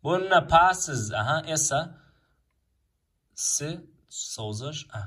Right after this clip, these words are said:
کاتە پیتی ئێسەکەی تیا بڵێ، بە ئزە خوێنرێتەوە. چێنج، جێکە بڵێ گیایە. ئەها، چی سەوزەش گیایە؟ کاتە ئەم جێ بە گێ،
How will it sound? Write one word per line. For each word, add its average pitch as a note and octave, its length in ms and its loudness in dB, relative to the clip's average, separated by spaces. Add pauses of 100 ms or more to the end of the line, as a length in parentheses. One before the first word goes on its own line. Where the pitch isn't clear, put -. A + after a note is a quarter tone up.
کاتە C#3 280 2
پیتی E3 280 -2
ئێسەکەی D#3 360 0
تیا D#3+ 240 8
بڵێ، C#3+ 200 2
بە C#3 120 4 (140)
ئزە B2 180 2
خوێنرێتەوە. G2 580 -6 (320)
چێنج، G3+ 460 4 (480)
جێکە C#3 400 0
بڵێ E3+ 140 2
گیایە. B2 560 4
ئەها، B2+ 220 2 (280)
چی - 160 -8
سەوزەش A3+ 440 0
گیایە؟ G#3 320 4 (100)
کاتە G#2+ 320 -2
ئەم E3+ 140 -2
جێ F3 240 2 (520)
بە G2+ 100 0 (140)
گێ، C3 180 -2